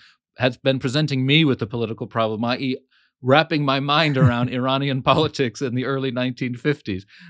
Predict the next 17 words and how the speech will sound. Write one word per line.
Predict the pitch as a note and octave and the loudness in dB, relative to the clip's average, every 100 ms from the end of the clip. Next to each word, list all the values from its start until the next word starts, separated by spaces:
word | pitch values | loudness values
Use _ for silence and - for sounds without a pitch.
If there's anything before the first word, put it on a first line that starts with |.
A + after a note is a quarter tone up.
| D3+ | -6
The, | C3+ A2+ F#2+ C#3 B2+ | -2 -2 -6 -10 0
all | D3+ A3+ B3+ | 2 4 2
of | G3 F3+ | 0 0
the | D#3 | 0
events, | C3 C#3+ B2 G2 - | 0 0 -2 -2 -8
the | C#3 | -10
political | - C3+ F3+ F#3+ F3 E3 | -6 -4 -2 -4 -4 -4
events, | C#3 D3+ D3+ C#3+ - | -2 -4 -4 -8 -8
the | A#2+ G#2+ | -2 -2
elections, | A2 C3+ F#3 E3+ - C3+ B2 A#2+ | -2 -2 -2 -4 -6 -4 -4 -6
the | |
backstabbings, | G#2 D#3 C3+ - E3 D#3 C#3 C3 B2+ | 0 2 2 0 -4 -2 -2 -4 -6
the | A#2+ | -8
coalitions, | - B2+ B2+ E3+ D3+ C#3+ C3+ B2+ | 0 2 2 0 -2 -6 -8 -10
the | |
fallings | - C#3+ C#3+ C3+ C#3 | -6 -2 -2 0 2
out, | B2+ | 2